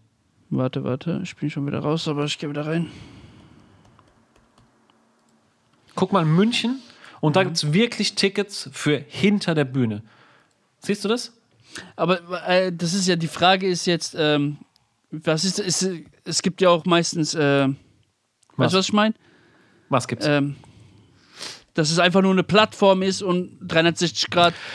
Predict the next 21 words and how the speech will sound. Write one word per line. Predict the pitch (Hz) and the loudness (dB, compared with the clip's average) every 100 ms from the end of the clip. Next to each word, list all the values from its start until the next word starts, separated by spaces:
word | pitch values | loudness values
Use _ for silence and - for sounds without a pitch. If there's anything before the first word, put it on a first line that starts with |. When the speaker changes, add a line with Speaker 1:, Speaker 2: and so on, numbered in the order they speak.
| - | 2
Speaker 1:
äh, | 175 | 4
Speaker 2:
Jo, | 160 220 262 269 196 | 8 10 10 10 8
Speaker 1:
Blick. | |
Speaker 2:
wie | 156 | 4
Kanye. | 165 156 185 233 175 139 117 98 - - - - - 101 - - 104 - _ _ _ _ _ - - _ - - | 0 4 6 6 6 4 4 -2 -16 -20 -20 -20 -20 -20 -20 -20 -20 -20 _ _ _ _ _ -20 -20 _ -18 -8
Speaker 1:
Bro, | 139 120 123 - - 180 147 127 120 | -6 -6 -8 -4 0 2 0 -4 0
Speaker 2:
Ja, | 135 165 | 4 4
Speaker 1:
das | 208 - | 2 0
ist, | 143 | 0
Speaker 2:
Schwed. | 147 233 196 | 2 4 4
Speaker 1:
das | 127 | 2
ist | 143 - | 0 -2
fifty | - - 185 - | -2 0 0 0
fucking | 170 - | -2 4
Speaker 2:
Ja, | 156 196 240 240 | 6 8 8 6
Speaker 1:
Cent, | 170 | 6
Speaker 2:
ja, | 170 | 4
ja. | 165 147 | 2 2
Speaker 1:
Mann. | 135 | 2
Speaker 2:
Ja, | 123 113 113 135 147 | 2 0 4 4 4
genau. | 113 104 110 127 | 0 0 2 0